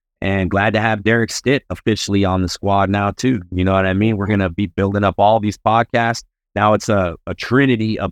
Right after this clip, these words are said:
podcasts that we're, we're just gonna build and further expand our wings.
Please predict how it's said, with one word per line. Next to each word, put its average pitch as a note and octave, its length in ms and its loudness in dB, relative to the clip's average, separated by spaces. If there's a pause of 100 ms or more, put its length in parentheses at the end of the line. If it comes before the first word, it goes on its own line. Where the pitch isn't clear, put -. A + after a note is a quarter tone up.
podcasts A2+ 680 0 (300)
that F#2 260 0
we're, G2+ 200 -2
we're G2+ 180 -2
just F#2+ 180 -2
gonna F#2 160 2
build G#2 480 0
and E2 240 -4
further G2+ 340 2
expand F#2+ 480 -2
our F2 140 0
wings. E2 520 -8